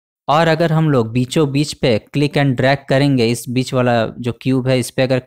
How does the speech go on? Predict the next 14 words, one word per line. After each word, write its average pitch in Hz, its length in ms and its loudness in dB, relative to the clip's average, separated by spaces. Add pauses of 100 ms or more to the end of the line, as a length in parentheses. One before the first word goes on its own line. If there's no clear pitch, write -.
(120)
click 131 220 -2
and 127 240 0
drag 123 300 0
करेंगे 139 280 2
तो 147 280 -2
ये 139 220 0 (140)
proportionally 139 720 0
scale 139 320 0
up 165 160 0 (320)
and 123 200 0
scale 123 360 0
down 143 260 2
होगा। 95 400 -2 (840)
ये 139 120 2